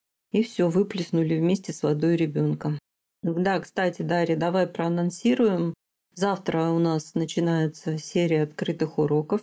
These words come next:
Первый урок завтра в двадцать часов по московскому времени. Приходите, это совершенно с-, вход свободный, всё бесплатно. Я буду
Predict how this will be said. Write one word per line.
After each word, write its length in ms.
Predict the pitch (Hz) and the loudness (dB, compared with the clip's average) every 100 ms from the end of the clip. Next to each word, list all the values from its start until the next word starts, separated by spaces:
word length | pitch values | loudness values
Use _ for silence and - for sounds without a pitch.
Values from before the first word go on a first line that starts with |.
| - | -2
Первый 340 | 170 160 151 | -2 0 0
урок 240 | 151 151 143 | 0 -2 -2
завтра 540 | 160 156 160 - 233 247 _ _ _ _ _ - | -2 -2 -2 0 0 0 _ _ _ _ _ -10
в 140 | 160 | -4
двадцать 380 | 160 170 165 160 | 0 -2 -2 -10
часов 380 | - - 160 - | -12 -6 -6 -6
по 160 | - | -6
московскому 640 | 156 151 - 156 - 160 160 | -6 -4 -6 -6 -6 -4 -2
времени. 520 | 147 160 156 175 226 | -2 -2 0 2 4
Приходите, 640 | 262 208 - 156 151 214 330 | 2 -4 -4 -2 -2 -2 -2
это 120 | 330 | -4
совершенно 500 | - - - 165 156 | -10 -10 -6 -2 -2
с-, 140 | 147 | -4
вход 340 | - - 175 170 | -12 -2 -2 -2
свободный, 540 | - 143 147 175 214 | -4 -2 0 2 0
всё 200 | 208 170 | 0 -2
бесплатно. 720 | 151 151 - 170 165 220 240 240 _ _ _ _ - | -4 -8 -6 -4 -2 2 0 0 _ _ _ _ -4
Я 320 | 185 220 226 | 0 0 0
буду 920 | 185 196 185 185 175 165 165 160 | 0 0 2 2 2 2 2 0